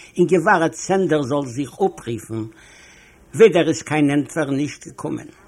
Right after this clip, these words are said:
זאלסט היינטיקע נאכט אננעמען א מיסע מאשינע, די גאנצע שטוב זאל זיך צוזאמענלויפן, האט זי אויסגעבראכן מיט דער קללה, צוריקגעגאנגען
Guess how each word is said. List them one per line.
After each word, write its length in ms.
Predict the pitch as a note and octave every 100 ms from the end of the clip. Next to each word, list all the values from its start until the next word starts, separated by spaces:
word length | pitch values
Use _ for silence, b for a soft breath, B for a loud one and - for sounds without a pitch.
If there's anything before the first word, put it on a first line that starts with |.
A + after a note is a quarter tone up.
| - _ b b b b b b b b b b
זאלסט 260 | G3 F#3 - G3
היינטיקע 420 | A#3+ - B3 A#3
נאכט 360 | F#3+ A3 - -
אננעמען 560 | F#3+ G#3+ A#3 G#3+ G3
א 100 | F3
מיסע 440 | G3 A#3+ - - A#3
מאשינע, 600 | A3 F#3 - A3 A3+ A3
די 160 | F3+
גאנצע 440 | D#3+ G#3 A3+ E3 A3
שטוב 340 | F3 - G#3+ G#3
זאל 200 | G#3+ G3+
זיך 180 | F#3+
צוזאמענלויפן, 760 | - G3 F#3 G#3 G3 F3 E3 D#3+ B2+ B B
האט 140 | - -
זי 140 | F#3
אויסגעבראכן 720 | F3 F3 - - D3 D#3+ D3+
מיט 160 | D3 -
דער 100 | C#3
קללה, 440 | - C3+ A#2+ B2 C3+ B B B B
צוריקגעגאנגען 920 | - A3 F#3 F3+ F3+ F#3 F3+ E3+ F#3